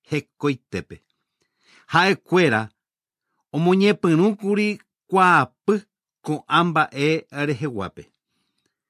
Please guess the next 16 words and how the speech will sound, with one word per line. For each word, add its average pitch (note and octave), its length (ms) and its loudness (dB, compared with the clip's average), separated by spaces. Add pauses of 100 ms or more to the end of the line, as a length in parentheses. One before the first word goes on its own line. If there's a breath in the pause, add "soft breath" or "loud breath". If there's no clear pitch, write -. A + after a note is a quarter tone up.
(320)
Ehechakuaamína E3+ 1080 0
umi E3 340 0 (180)
pirámide F3+ 680 2 (680)
omopu'ãva'ekue. C#3+ 920 -2 (760)
Umi D#3+ 280 0 (140)
color E3 560 0 (100)
kuéra F#3+ 380 0 (380)
oiporuva'ekue D#3+ 960 0
ha F3 160 0
heta - 500 -2 (100)
ary E3+ 380 0
aja D3+ 440 -2
opytákuri F#3+ 840 -2 (100)
ipyahúramoguáicha. D#3 1200 -2 (920)
Ha'ekuéra D#3 600 0
niko E3+ 380 -2